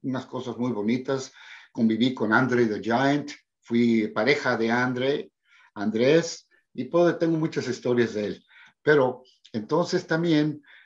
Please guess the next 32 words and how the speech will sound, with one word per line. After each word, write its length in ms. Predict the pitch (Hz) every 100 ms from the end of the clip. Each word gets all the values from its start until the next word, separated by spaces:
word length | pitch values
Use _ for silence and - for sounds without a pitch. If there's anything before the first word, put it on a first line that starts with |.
| _
vamos 380 | 113 110 123 127
a, 60 |
vamos 340 | 110 120 127 123
viendo 340 | 131 131 123
donde 540 | 113 110 104 104 98
ya 160 | 98 107
me, 260 | 110 104 -
ya 120 | 104
me 120 | 98 107
mudé, 400 | 110 113 131 135
porque 420 | 101 90 107 98
me 160 | 101
vine 240 | 101 127 143
para 260 | 143 113 -
California 560 | 101 92 - 135 131
de 100 | 110
nuevo, 540 | 101 127 160 165 170 151
me 200 | 117 107
di 360 | 107 113 107
cuenta 280 | - 117 113
que 120 | -
todavía 500 | 110 120 110 107 113
no 160 | 110 110
era, 80 | 107
estaba 360 | - 110 101
bien, 220 | 101 135 139
porque 240 | - -
mi 120 | 104
hermano 320 | 95 101 104
era 180 | 101 92
rey 300 | 87 92 92
allí, 280 | 85 82 80